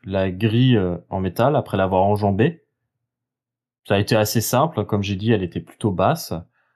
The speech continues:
Et vous parcourez l'étendue d'herbe qui, euh, sert de cimetière ici. C'est pas très entretenu, même si, euh,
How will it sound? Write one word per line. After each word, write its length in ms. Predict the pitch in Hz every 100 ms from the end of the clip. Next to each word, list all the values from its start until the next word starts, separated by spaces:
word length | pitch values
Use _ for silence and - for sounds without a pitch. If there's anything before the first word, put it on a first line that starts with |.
| _ _ _ _ _ _ _ _ _ _
Et 540 | 120 147 180 185 - _ _ _ _ _ _ _ _ _ -
vous 520 | 95 110 147 180 180
parcourez 840 | 170 180 - 147 135 143 165 165 _ _ _ _ _ _
l'étendue 640 | 110 120 120 131 127 123 131
d'herbe 640 | 123 131 139 110 101 98
qui, 360 | - - 110 107
euh, 160 | 95 90
sert 360 | - 127 135
de 100 | 113
cimetière 540 | 104 110 92 - 110 104
ici. 460 | 98 - 143 170 _ _ _ _ _ _ _ _ _ _ _ _ _ -
C'est 200 | - 113
pas 120 | 156
très 300 | - 190 175
entretenu, 720 | 170 - 139 - 131 147 - _ _ _ _ _ _ _ _
même 240 | 104 117 120
si, 480 | - 131 131 135
euh, 320 | 117 101 98